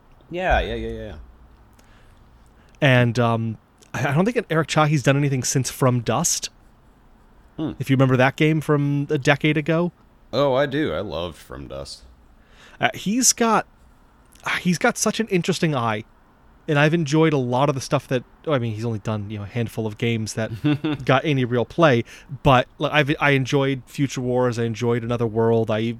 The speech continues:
Speaker 2: enjoyed Heart of Darkness, I enjoyed From Dust, I enjoyed, what's that other one that I can't remember, the Flashback.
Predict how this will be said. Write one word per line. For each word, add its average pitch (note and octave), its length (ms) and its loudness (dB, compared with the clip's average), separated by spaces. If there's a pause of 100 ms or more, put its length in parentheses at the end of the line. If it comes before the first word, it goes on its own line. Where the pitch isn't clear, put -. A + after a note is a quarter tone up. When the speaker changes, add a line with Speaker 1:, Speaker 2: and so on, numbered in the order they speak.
Speaker 2:
enjoyed A#2 340 -2
Heart A#2 200 0
of A2 100 -6
Darkness, A2+ 480 -4
I A2 60 -6
enjoyed A2+ 280 -4
From A#2 220 -2
Dust, G#2+ 420 -4 (540)
I B2 80 0
enjoyed, A#2 560 2 (160)
what's - 220 -10
that A2+ 260 -8
other A2+ 140 -6
one G#2+ 200 -6
that G#2 80 -6
I G#2 60 -6
can't A2 240 -10
remember, A2 180 -12
the A2 260 -8
Flashback. C3 580 0